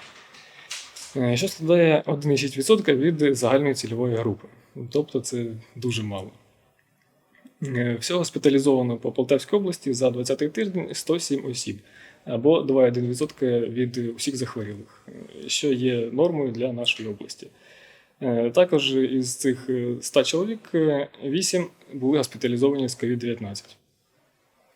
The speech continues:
Е, за двадцятий тиждень двадцять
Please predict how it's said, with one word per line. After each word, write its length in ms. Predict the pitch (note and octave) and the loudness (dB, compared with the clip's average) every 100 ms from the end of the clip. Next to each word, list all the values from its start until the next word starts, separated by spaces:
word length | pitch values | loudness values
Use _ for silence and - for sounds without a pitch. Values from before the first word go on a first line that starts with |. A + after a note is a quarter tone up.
| _ - - - _ _ _ _ C#3+ | _ -20 -20 -20 _ _ _ _ -4
Е, 240 | A#2+ A#2 | -2 0
за 160 | B2+ F3+ | 2 4
двадцятий 320 | E3+ E3+ D#3+ | 4 2 2
тиждень 500 | F#3 F#3+ E3+ D#3+ D3+ | 4 2 4 2 0
двадцять 240 | C#3+ C#3+ | 2 2